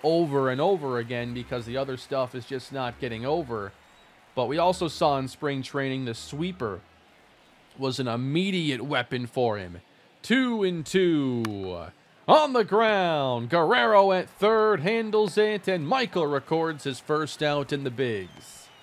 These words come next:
But this is a really good Twins lineup we're going to see. Carlos Correa, Byron Buxton. They've also brought in Joey Meneses.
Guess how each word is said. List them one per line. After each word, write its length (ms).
But 120
this 180
is 100
a 60
really 240
good 300
Twins 320
lineup 420
we're 80
going 300
to 80
see. 320
Carlos 560
Correa, 560
Byron 500
Buxton. 640
They've 100
also 400
brought 300
in 160
Joey 400
Meneses. 800